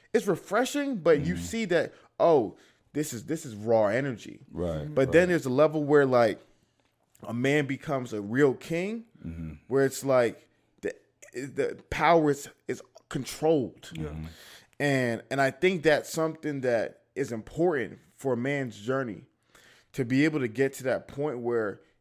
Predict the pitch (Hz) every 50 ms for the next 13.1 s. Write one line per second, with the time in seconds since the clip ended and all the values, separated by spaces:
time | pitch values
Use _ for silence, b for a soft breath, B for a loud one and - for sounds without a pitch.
0 | _ _ - 120 135 147 147 131 120 131 139 147 139 131 - - 113 101 - -
1 | - 135 127 123 104 110 - - - - 131 127 131 117 101 80 76 113 127 147
2 | 170 170 - - - - - 226 240 226 196 170 151 - - 151 127 113 143 190
3 | 196 196 180 180 160 131 156 151 - - - 165 160 160 147 131 135 127 - 123
4 | 95 - - - - 160 156 135 117 113 123 143 143 127 123 113 95 92 - -
5 | _ _ b b b b b b b b b b b b b b 117 131 127 131
6 | 117 - - - 110 113 117 135 139 151 156 151 151 147 147 127 120 117 120 131
7 | 135 127 127 - - - - 127 139 143 143 139 135 113 - 110 113 107 104 98
8 | - _ - - 123 123 110 113 107 104 104 - - - 131 131 135 147 151 131
9 | 123 131 131 135 131 104 98 - - - 143 147 135 - 117 110 113 120 139 143
10 | 139 131 120 110 104 95 82 - b b b b b - - 135 127 120 123 120
11 | 127 139 143 143 131 123 - b b b b b b - - 123 120 120 120 120
12 | 98 110 104 98 - 101 - - 120 104 104 92 87 80 98 87 - - - -
13 | -